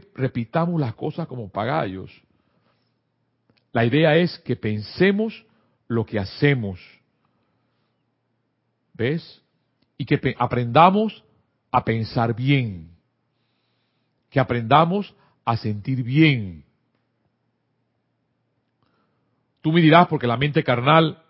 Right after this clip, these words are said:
dirá, "No, pero ¿cómo es eso de pensar bien y sentir bien si a mí me tratan mal?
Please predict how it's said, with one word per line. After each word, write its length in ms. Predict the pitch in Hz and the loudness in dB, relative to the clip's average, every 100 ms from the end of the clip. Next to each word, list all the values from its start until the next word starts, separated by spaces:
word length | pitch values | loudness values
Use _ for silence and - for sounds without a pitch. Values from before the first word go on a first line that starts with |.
| - | -4
dirá, 340 | 120 143 131 | 2 2 2
"No, 240 | 123 190 | 2 2
pero 160 | - 113 | 2 -6
¿cómo 240 | 147 156 | -6 -2
es 80 | 160 | -2
eso 100 | 175 | -2
de 120 | 147 | -4
pensar 420 | 123 110 - 147 127 | -4 -10 0 0 0
bien 420 | 147 175 151 117 _ _ | -2 -2 -2 -10 _ _
y 60 | 127 | -6
sentir 400 | 127 110 160 139 | -4 -4 -4 0
bien 240 | 165 180 | 4 2
si 100 | - | 2
a 40 | 123 | -4
mí 100 | 151 | -2
me 100 | 156 | 0
tratan 400 | 147 160 156 147 | 2 2 2 8
mal? 400 | 220 185 - | 8 8 2